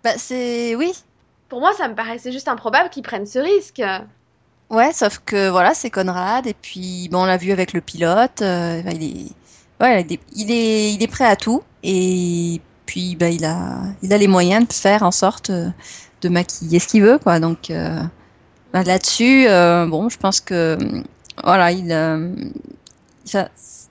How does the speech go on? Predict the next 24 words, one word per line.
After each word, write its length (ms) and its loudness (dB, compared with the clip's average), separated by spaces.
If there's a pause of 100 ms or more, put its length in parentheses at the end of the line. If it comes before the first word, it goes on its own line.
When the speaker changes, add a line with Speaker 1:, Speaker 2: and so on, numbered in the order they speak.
(300)
Speaker 1:
ça 140 -4
va 140 6
vraiment 260 4
dans 120 6
le 60 0
sens 560 -2
où, 320 -4
euh, 460 0 (1200)
il 100 -8
se 140 -2
sent 240 0
tout 100 -8
puissant 760 -2
et, 280 -4
euh, 280 -6 (1040)
et, 320 -6
et 60 0
c'est 160 -2
bien 260 4
de 60 8
nous 100 8
l'illustrer 480 -4
comme 160 0
ça. 220 -6